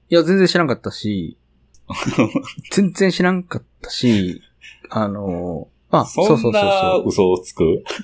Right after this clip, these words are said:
Speaker 1: いや、いや、マジマジマジマジ。オフサイド自体はわかるで。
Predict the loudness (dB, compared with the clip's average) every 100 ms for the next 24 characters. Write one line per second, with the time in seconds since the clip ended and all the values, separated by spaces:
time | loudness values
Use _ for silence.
0 | 0 4 4 0 -2 2 4 4 4 2
1 | 0 0 0 -4 -6 -20 0 2 2 4
2 | 4 4 0 2 2 2 0 -2